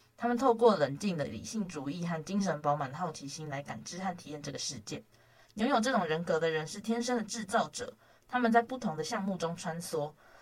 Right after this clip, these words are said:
从创造有用、充足的产物中获得乐趣，并在创造的过程中从外界学习。鉴赏家人格类型的人通常是机械师和工程师，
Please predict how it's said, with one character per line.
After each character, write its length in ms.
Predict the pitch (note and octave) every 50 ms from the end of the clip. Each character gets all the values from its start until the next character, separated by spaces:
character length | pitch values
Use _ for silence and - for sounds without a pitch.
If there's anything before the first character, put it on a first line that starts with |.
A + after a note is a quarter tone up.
| - _
从 200 | - - E3 F3+
创 220 | G#3 - C4+ A#3 A3
造 160 | G#3 C4+ A#3
有 220 | A3 F#3+ - -
用、 260 | - G3 G#3+ F3+ - -
充 220 | - - G3 G3
足 180 | G3+ - D3+ C#3
的 80 | D3 C#3+
产 240 | - - - C3+
物 120 | D3+ E3+ E3
中 180 | - D#3 D#3
获 160 | D#3 E3 D#3 C#3
得 100 | C3+ C3
乐 160 | E3 D#3 D3
趣， 280 | - - - E3+ - - _ _ - - _ -
并 120 | A#3+ A#3
在 120 | A#3 A#3 A#3
创 240 | A#3 - A#3 G3+
造 180 | G3+ - A3+ F#3+
的 60 | E3
过 240 | E3 - A3+ G3 F3+
程 180 | - - D3 D3
中 220 | D#3+ D#3+ E3+ E3
从 200 | - - C#3 D3
外 160 | F3+ G3 E3
界 200 | - - G3+ E3+
学 260 | D#3+ - - C#3 C#3
习。 320 | D3 - - C#3+ C3+ C#3 C#3+ - _ _ _ _ _ - _
鉴 220 | - D#4 C#4 A#3 G3
赏 240 | - E3 D#3 E3
家 220 | - G#3 G#3 G#3+ A3
人 180 | G3 F3 F3
格 160 | E3+ E3+ D#3+ D#3+
类 180 | F3+ G3 F#3
型 240 | D#3+ - - C#3 C3
的 120 | B2+ C3
人 200 | B2+ B2+ B2+ C3 C#3
通 180 | - F#3 F#3 F#3+
常 220 | F#3+ G3 - C#3
是 120 | C#3+ F3 E3+
机 240 | - - - F3+ G#3
械 180 | G#3+ A#3+ G3 F3
师 220 | F3 - D#3 E3+
和 100 | E3 D#3+
工 180 | - D3+ D3+ D#3
程 160 | - E3+ -
师， 300 | - - - C3+ C3 -